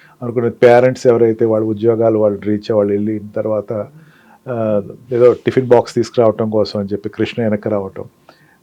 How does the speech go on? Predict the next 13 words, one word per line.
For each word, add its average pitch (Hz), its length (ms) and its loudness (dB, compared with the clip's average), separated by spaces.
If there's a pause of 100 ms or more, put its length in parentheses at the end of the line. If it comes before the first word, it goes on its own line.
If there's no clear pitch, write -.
ఆ, 107 200 -6 (260)
కొడుకు 117 680 2
స్కూల్కి 120 420 -2
వెళ్ళాడు, 110 220 2
వాడికి 110 280 2
టిఫిన్ 110 300 -6
ఇవ్వాలి, 104 500 0 (340)
లంచ్ 107 300 -2
ఇవ్వాలని 107 380 -2
వెనక్కి 101 240 -6
వస్తే 98 340 -8
చూసిన 117 520 -6
తర్వాత 107 520 -4